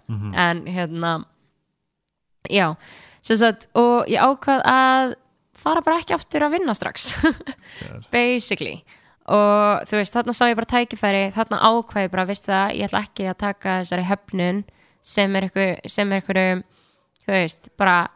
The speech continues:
Speaker 2: enginn vill mig, skilurðu, eins og mér hafði leiðið þarna í vor.
Speaker 1: Nei.
Speaker 2: Um, og ég ætla ekki að láta hugsanir mínar og bara, þú veist, hausinn á mér bara
Speaker 1: Stjórn.
Speaker 2: rakka mig niður.
Speaker 1: Ég hef líka alltaf, og ég,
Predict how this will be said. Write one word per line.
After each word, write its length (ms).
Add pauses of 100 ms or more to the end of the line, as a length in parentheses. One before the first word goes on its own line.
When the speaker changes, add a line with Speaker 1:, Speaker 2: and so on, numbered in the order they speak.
Speaker 2:
enginn 320
vill 160
mig, 240
skilurðu, 400
eins 240
og 60
mér 100
hafði 160
leiðið 320
þarna 300
í 40
vor. 520
Speaker 1:
Nei. 180 (600)
Speaker 2:
Um, 680 (180)
og 220
ég 160
ætla 160
ekki 380
að 280
láta 460
hugsanir 400
mínar 400 (200)
og 600
bara, 260 (180)
þú 160
veist, 180
hausinn 480
á 80
mér 320 (120)
bara 300 (920)
Speaker 1:
Stjórn. 260
Speaker 2:
rakka 480
mig 160
niður. 460 (280)
Speaker 1:
Ég 300
hef 160
líka 240
alltaf, 540
og 260
ég, 240